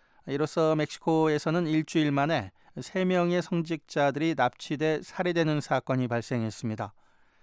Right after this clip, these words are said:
멕시코 당국은 어제 고속도로에서 숨진 채 발견된 호세 알프레도 로페즈 퀼렌 신부는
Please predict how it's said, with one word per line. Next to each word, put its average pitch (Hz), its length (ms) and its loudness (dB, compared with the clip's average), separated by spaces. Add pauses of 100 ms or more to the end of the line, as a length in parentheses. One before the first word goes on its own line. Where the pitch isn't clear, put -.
(280)
멕시코 143 400 -2
당국은 165 400 2
어제 170 380 2
고속도로에서 165 840 0
숨진 175 380 0
채 160 180 0
발견된 143 640 0 (360)
호세 175 320 2
알프레도 143 720 2
로페즈 147 520 -2
퀼렌 143 440 0
신부는 139 500 -2